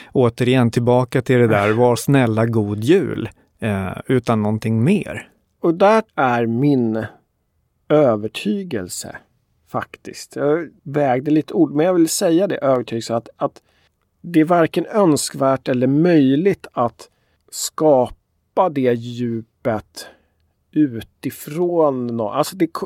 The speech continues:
Speaker 2: det, vi har det i oss. Det gäller att öppna upp så att vi kan nå till djupen inom oss.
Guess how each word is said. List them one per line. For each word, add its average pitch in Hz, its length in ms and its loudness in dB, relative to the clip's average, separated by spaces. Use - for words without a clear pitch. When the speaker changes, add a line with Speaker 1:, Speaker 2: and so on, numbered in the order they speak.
Speaker 2:
det, 160 240 0
vi 170 220 2
har 202 400 2
det 127 340 0
i 190 280 -2
oss. - 340 -8
Det - 80 -4
gäller 156 240 4
att 143 200 -2
öppna - 640 -6
upp - 480 -4
så - 320 -4
att 131 200 -2
vi 135 160 -4
kan 135 280 -6
nå 202 320 0
till 120 420 -8
djupen 98 1040 -10
inom 92 480 -12
oss. - 340 -14